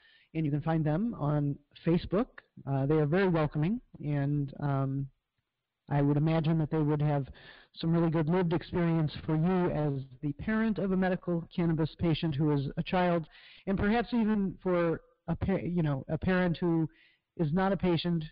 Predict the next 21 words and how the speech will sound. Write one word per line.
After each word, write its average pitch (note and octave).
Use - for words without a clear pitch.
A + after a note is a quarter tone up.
whose D#3+
child G3
is D#3+
not D#3+
a -
patient, D#3
but D#3
just D#3+
wants D#3+
to E3
get D#3
a D3+
sense D#3
of, D3+
um, D3
how E3+
other E3+
people D#3+
approach C#3+
this D#3+
important F3+